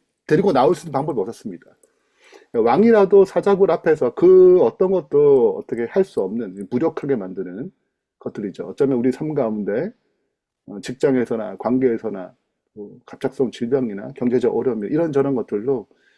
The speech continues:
우리의 삶을 꼼짝하게 만들-, 꼼짝-, 꼼짝하지 못하게 만드는 것들이 될 수 있다고 생각돼요. 그래서 이제 세 개의 파트로 좀 오늘 말씀을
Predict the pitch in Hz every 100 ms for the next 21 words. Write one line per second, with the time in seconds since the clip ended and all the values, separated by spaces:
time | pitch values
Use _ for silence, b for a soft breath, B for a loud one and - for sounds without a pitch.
0 | _ 123 131 135 131 117 113 - 180 -
1 | 165 156 123 98 113 139 127 - - -
2 | - 208 185 233 - 196 160 107 - 139
3 | 131 123 92 104 117 107 165 - _ _
4 | _ _ _ _ _ - b b b 165
5 | - 131 113 117 - 101 107 104 120 104
6 | - - - _ _ _ _ - 120 113
7 | 110 175 165 180 175 - 196 - 139 123
8 | 117 _ _ - 113 110 107 131 151 98
9 | 95 117 110 101